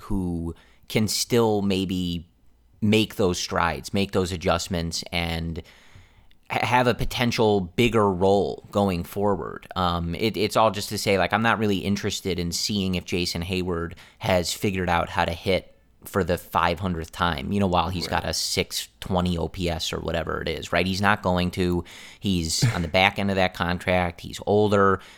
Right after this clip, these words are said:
Speaker 1: The defensive metrics aren't as good. Like, it is what
Speaker 2: But he
Speaker 1: it
Speaker 2: might
Speaker 1: is.
Speaker 2: play next year, Corey. I mean, to play devil's advocate, he's under contract for two more seasons, right? So, like, you're not gonna get rid of him unless they do
Speaker 1: Well, I
Speaker 2: cut
Speaker 1: mean, look,
Speaker 2: Bates.
Speaker 1: if, if you,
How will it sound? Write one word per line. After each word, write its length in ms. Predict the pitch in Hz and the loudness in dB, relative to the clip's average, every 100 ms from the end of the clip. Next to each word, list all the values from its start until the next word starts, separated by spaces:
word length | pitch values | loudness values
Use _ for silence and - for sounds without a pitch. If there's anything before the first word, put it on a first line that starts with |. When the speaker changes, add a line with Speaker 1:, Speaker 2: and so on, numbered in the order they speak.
| - | -8
Speaker 1:
The 60 | 87 | -6
defensive 520 | 87 101 107 110 98 | 0 2 2 0 0
metrics 400 | 90 - 92 92 | 0 0 -4 -2
aren't 180 | 87 85 | -2 -2
as 80 | |
good. 400 | - 85 87 85 | -4 0 0 0
Like, 280 | 90 85 - - - - - | 0 0 -2 -16 -20 -20 0
it 120 | 117 | 4
is 200 | 120 120 | 6 4
what 120 | 110 110 | 4 4
Speaker 2:
But 60 | |
he 40 | - | 6
Speaker 1:
it 40 | |
Speaker 2:
might 220 | 139 151 | 6 4
Speaker 1:
is. 60 | 151 | 4
Speaker 2:
play 180 | 160 156 | 4 6
next 320 | 147 147 - | 6 4 4
year, 180 | 143 160 | 4 4
Corey. 420 | 156 113 131 143 175 | 2 2 2 0 2
I 60 | |
mean, 140 | 117 113 | 2 2
to 40 | |
play 200 | - 131 | 2 2
devil's 320 | 123 131 117 | 4 2 2
advocate, 440 | 117 117 139 117 107 | 4 4 2 0 0
he's 200 | 110 - | 0 -2
under 260 | 123 120 | 0 0
contract 540 | 110 117 123 135 123 - | 0 0 0 0 -2 0
for 80 | 110 | -2
two 160 | 123 | 0
more 160 | 113 101 | 2 0
seasons, 680 | - 127 143 120 131 139 - | 0 0 2 0 0 -4 -4
right? 400 | 120 98 120 - | -2 0 0 -2
So, 160 | - 104 | 0 2
like, 360 | 104 95 - | 2 0 -2
you're 100 | 107 | 0
not 220 | 107 113 123 | 2 2 2
gonna 180 | 117 | 2
get 200 | 107 98 | 2 0
rid 200 | 90 110 | 0 4
of 120 | 160 127 | 4 6
him 340 | 123 151 160 _ _ | 6 4 0 _ _
unless 320 | 110 110 113 | 0 2 2
they 180 | - 107 | 2 0
do 120 | 98 | 4
Speaker 1:
Well, 200 | 165 147 | 6 8
I 120 | - 156 | 6 2
Speaker 2:
cut 40 | |
Speaker 1:
mean, 160 | 156 160 | 4 4
look, 160 | 151 | 4
Speaker 2:
Bates. 260 | 139 - - | 2 -4 2
Speaker 1:
if, 260 | 127 131 - | 2 2 -2
if 200 | 131 127 | 0 0
you, 480 | 139 139 135 127 - | 4 4 6 4 0